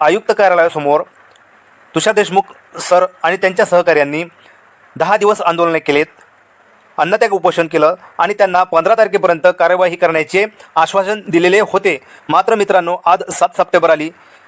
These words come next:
तरीही या सेकंड फेजच्या संदर्भात कुठल्याही प्रकारची कार्यवाही होताना दिसत नाही.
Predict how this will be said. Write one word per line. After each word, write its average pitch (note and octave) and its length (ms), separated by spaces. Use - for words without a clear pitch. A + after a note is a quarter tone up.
तरीही F#3+ 340
या G3 300
सेकंड F3+ 340
फेजच्या G3+ 200
संदर्भात F#3+ 440
कुठल्याही G3 280
प्रकारची F#3 400
कार्यवाही F3 380
होताना E3 360
दिसत D#3+ 320
नाही. E3 240